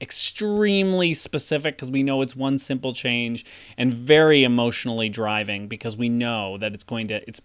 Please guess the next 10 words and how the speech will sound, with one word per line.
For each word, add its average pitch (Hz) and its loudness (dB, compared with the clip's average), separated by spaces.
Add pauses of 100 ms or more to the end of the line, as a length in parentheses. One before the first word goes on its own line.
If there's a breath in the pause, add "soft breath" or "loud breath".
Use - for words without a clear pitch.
(140)
creating 143 4
that 110 -4
tension 147 -4
in 160 -4
people 190 -2 (200 loud breath)
that 131 -6
they 123 0
need 135 0
to - -8
release. 113 -10